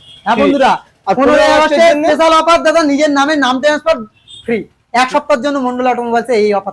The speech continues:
Speaker 1: থাকবে।
Speaker 2: নাম
Speaker 1: আজকের
Speaker 2: দাম
Speaker 1: জন্য,
Speaker 2: সব কি?
Speaker 1: আজকের জন্য এরকম সুন্দর গাড়ি কি দামে করে দেবো?
Speaker 2: কি
Speaker 1: আজকের
Speaker 2: দামে?
Speaker 1: জন্য মাত্র তেষট্টি হাজার টাকা অনলাইন যারা বুকিং করবে।
Speaker 2: তেষট্টি হাজার টাকা?
Speaker 1: তেষট্টি হাজার টাকা। কালে-, কালেকশনের এখনো শেষ নেই দাদা, আরো কালেকশন আছে, কালে-, কালেকশন দেখাবো।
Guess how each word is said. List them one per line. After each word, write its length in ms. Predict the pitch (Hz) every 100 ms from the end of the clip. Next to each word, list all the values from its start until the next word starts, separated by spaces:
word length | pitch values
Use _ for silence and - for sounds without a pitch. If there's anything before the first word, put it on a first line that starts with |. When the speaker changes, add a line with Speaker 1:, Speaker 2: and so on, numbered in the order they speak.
| -
Speaker 1:
থাকবে। 200 | 165 147
Speaker 2:
নাম 420 | - - - 190
Speaker 1:
আজকের 160 | 214 277
Speaker 2:
দাম 100 | 277
Speaker 1:
জন্য, 180 | 294 285
Speaker 2:
সব 60 |
কি? 240 | 254 214 - - - -
Speaker 1:
আজকের 340 | 226 226 285
জন্য 160 | 285 302
এরকম 320 | 294 294 302
সুন্দর 280 | 294 269 285
গাড়ি 180 | 285 302
কি 120 | 302
দামে 180 | 294 302
করে 180 | 294 294
দেবো? 180 | 302 349
Speaker 2:
কি 80 | 381 _ _
Speaker 1:
আজকের 200 | 208 220
Speaker 2:
দামে? 120 | 269
Speaker 1:
জন্য 120 | 294 294
মাত্র 260 | 233 240 277
তেষট্টি 380 | 277 277 277 269
হাজার 140 | 262
টাকা 140 | 254 240
অনলাইন 360 | 240 247 240
যারা 160 | 233 226
বুকিং 240 | 190 185
করবে। 220 | 160 147 - _ -
Speaker 2:
তেষট্টি 400 | 208 208 233 226
হাজার 140 | 202 -
টাকা? 100 | 180
Speaker 1:
তেষট্টি 280 | 196 - 233
হাজার 180 | 240 226
টাকা। 180 | 202 160 - - _ -
কালে-, 320 | 240 285 196
কালেকশনের 540 | 247 285 320 349 339
এখনো 240 | 320 330 330
শেষ 240 | 320 330 302
নেই 120 | 302
দাদা, 180 | 254 226
আরো 260 | 202 302
কালেকশন 360 | 311 277 269 254
আছে, 160 | 226 220
কালে-, 340 | 240 262 214
কালেকশন 340 | 240 254 269 247
দেখাবো। 340 | 226 214 156